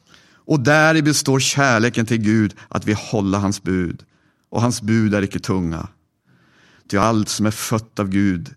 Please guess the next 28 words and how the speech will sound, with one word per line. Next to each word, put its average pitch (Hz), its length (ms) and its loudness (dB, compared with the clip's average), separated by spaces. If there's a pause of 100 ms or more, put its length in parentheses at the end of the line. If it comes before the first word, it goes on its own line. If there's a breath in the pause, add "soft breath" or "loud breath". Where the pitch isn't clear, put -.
det 95 160 -2 (140)
övervinner 98 1040 0
världen. 90 720 -6 (960 soft breath)
Och 95 320 -4
detta - 440 -4
är 104 60 0
den 104 120 0
seger 101 640 -2
som 98 160 0
har - 160 -4
övervunnit 95 680 0
världen, 90 580 -6 (140)
vår - 120 -12
tro." 90 400 -8 (1700 soft breath)
Vilken 127 400 2
annan 123 640 2 (460 soft breath)
kan 120 200 0
övervinna 120 540 2
världen 113 480 2
än 110 100 2
den 107 180 0
som 107 160 0
tror 104 460 -2
att 85 160 -8
Jesus 101 540 -2
är 98 80 -2
Guds 95 200 -4
son? 104 580 -6